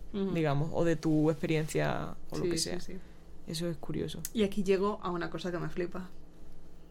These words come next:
Speaker 2: Ujú.
Speaker 1: Naver. Yo en anterior, <laughs> uy, disculpa, un demonio me ha poseído.
Speaker 2: <laughs> El demonio de Itaewon ayer, ¿no?
Speaker 1: <laughs>
Speaker 2: Fuimos un
Speaker 1: El
Speaker 2: poco de
Speaker 1: demonio,
Speaker 2: fiesta
Speaker 1: el
Speaker 2: ayer.
Speaker 1: demonio de Google.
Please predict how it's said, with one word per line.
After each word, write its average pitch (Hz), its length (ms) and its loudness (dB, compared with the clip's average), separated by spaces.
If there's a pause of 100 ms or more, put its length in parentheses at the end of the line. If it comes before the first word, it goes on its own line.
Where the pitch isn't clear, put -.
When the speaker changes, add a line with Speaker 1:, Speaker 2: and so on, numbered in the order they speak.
(320)
Speaker 2:
Ujú. 180 260 4 (580)
Speaker 1:
Naver. 160 280 2 (1120)
Yo 202 180 6
en 339 60 2
anterior, 196 340 2 (100)
<laughs> 233 100 10
uy, 359 120 12
disculpa, 240 1120 10
un 214 60 8
demonio 180 420 6
me 175 80 4
ha 170 40 2
poseído. 180 380 6 (180)
Speaker 2:
<laughs> - 160 -2
El 226 380 12
demonio 202 400 12
de 190 80 12
Itaewon 202 520 12
ayer, 190 400 12
¿no? 185 140 8
Speaker 1:
<laughs> - 920 2
Speaker 2:
Fuimos 202 260 12
un 208 100 10
Speaker 1:
El - 40 8
Speaker 2:
poco 190 140 10
de 180 100 12
Speaker 1:
demonio, 175 140 8
Speaker 2:
fiesta 170 340 6
Speaker 1:
el 156 60 8
Speaker 2:
ayer. 151 120 6
Speaker 1:
demonio 180 300 4
de 180 60 2
Google. 175 380 2